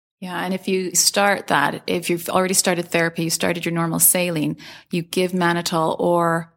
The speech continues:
hypertonic saline, whatever you have available, make sure that you restrict the fluid then that you're already giving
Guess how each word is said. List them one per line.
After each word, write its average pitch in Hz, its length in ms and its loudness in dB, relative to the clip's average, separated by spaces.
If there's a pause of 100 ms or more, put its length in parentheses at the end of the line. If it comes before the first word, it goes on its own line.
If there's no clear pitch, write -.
hypertonic 196 560 0
saline, 160 380 0
whatever 165 260 -2
you 165 80 -2
have 160 220 -2
available, 160 580 -4 (300)
make 175 100 0
sure 170 140 2
that 165 100 2
you 156 80 -2
restrict 165 840 0
the - 80 -6
fluid 156 340 0
then 156 140 2
that 156 180 -2
you're 165 120 0
already 151 280 -2
giving 139 400 -4